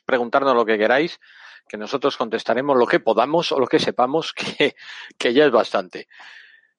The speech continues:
Eh, los resultados de esta serie. El primer partido ganaron los Dodgers cinco uno, eh, un partido en el que yo creo, no sé cómo lo viste tú, Adrián, sorprendió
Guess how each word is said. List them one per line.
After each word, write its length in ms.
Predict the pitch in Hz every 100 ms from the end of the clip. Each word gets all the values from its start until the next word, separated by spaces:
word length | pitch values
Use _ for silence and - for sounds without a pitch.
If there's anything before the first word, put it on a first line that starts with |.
| _
Eh, 720 | 123 139 139 135 135 131 135 143
los 180 | 147 151
resultados 540 | 156 165 185 247 233
de 60 | 214
esta 640 | - 202 185 170 160 147
serie. 640 | - 180 147 131 107 107
El 60 | 117
primer 300 | - 147 190
partido 340 | 196 175 196 160
ganaron 300 | 156 170 160
los 120 | 131
Dodgers 420 | 147 139 131 -
cinco 360 | - 185 180 151
uno, 480 | 151 165 185 220 _ _ 131
eh, 600 | 131 127 120 117 117 117 -
un 140 | 147
partido 640 | 143 139 151 156 165 175 - _ _ _ _ _ _
en 160 | 117 113
el 100 | 107
que 160 | 110
yo 140 | 107 127
creo, 480 | - 135 143 151 -
no 240 | 123 131
sé 880 | - 131 131 123 117 110 107 104 101
cómo 160 | - 110
lo 40 |
viste 200 | 110 -
tú, 200 | 98 120 117
Adrián, 400 | 104 110 123 143 _ _ _ _
sorprendió 680 | - 123 - 113 113 156